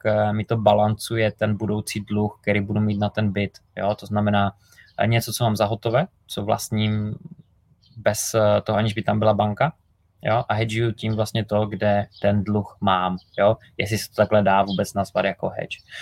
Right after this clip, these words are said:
Ale pokud budu mít, eh, dluh na jedné věci, na tom garáž-, na té garáži, a pak si koupím byt zase, eh, který bude několikanásobně dražší a zase tam budu mít dluh,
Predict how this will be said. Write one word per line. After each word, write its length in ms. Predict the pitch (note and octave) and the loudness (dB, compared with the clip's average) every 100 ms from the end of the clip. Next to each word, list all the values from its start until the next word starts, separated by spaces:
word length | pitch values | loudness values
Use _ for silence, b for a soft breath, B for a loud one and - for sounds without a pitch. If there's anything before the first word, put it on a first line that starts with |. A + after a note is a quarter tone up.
| B B | B B
Ale 180 | F#2+ G#2 | 4 6
pokud 260 | B2+ C#3 B2 | 6 6 8
budu 160 | C3 | 10
mít, 320 | C3+ C3 B2 | 10 10 8
eh, 340 | B2 A#2+ A#2+ A#2 | 8 8 8 6
dluh 260 | B2 C3+ | 6 6
na 140 | A#2+ A#2 | 6 4
jedné 220 | A#2+ B2+ | 4 4
věci, 280 | A#2 A2+ B2+ | 2 0 0
na 100 | A#2+ | 0
tom 160 | A#2+ | 0
garáž-, 380 | A2 A2+ A2 A2 | 2 4 4 2
na 120 | A2+ | -2
té 100 | G#2+ | -2
garáži, 520 | A2+ A2 A2 G#2+ A#2 - _ | 2 4 4 2 -4 -6 _
a 80 | - | -6
pak 140 | A#2 - | -6 -6
si 120 | A2+ | -4
koupím 400 | A#2+ G#2+ A#2+ A#2 | -2 2 2 4
byt 180 | B2 A2 | 4 6
zase, 400 | A#2 - A#2+ - - | 4 6 4 2 2
eh, 220 | G#2+ G#2+ | 2 2
který 180 | - A2+ | 0 -2
bude 180 | A#2 A2+ | 2 0
několikanásobně 760 | A2 A2+ A2+ A2+ A2 - A#2 | 0 -4 -2 -2 -2 0 -2
dražší 340 | G#2 A2 G#2+ G2+ | 0 0 0 -2
a 80 | G#2+ | -2
zase 220 | G#2+ A2 | -4 -4
tam 220 | G#2+ A2 | -4 -4
budu 120 | A2 | -2
mít 180 | A2+ A2 | -4 -4
dluh, 280 | A2+ B2 | -2 -4